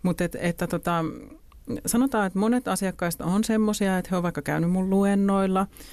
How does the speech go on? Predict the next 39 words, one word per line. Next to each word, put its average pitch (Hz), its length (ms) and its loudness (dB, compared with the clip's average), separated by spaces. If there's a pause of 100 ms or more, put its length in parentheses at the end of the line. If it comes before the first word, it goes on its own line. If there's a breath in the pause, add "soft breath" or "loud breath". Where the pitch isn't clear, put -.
(240 loud breath)
he 170 80 2
on 208 100 2
lukenut 190 340 0
järjestämiskirjoja, 165 1200 0
he 165 140 0
seuraa 185 440 0
ryhmiä 175 560 0 (160)
Facebookissa. 170 840 0 (880 loud breath)
He 185 60 4
on 214 140 4
niinku 185 260 0
jo 175 360 2 (420)
tavallaan 202 320 2
vähän 180 140 0
niinku 160 200 -4
in 185 180 2
siinä 156 260 -2
jutussa, - 400 -4
mut 160 200 0
he 180 80 4
ei 170 80 2
oo 165 60 -2
saanut 160 380 0
sitä, 135 340 -2 (140)
joko 185 240 2
ei 180 80 2
oo 170 40 0
saanut 151 280 -2
itse 208 240 -2
ryhdyttyksi, 165 720 -4
tai 151 140 0
sit 156 160 -4
he 156 60 0
ei 139 40 2
saa 135 160 -2
sitä - 200 -4
toimimaan - 560 -4
sitä 190 160 -6
juttua. 202 440 -4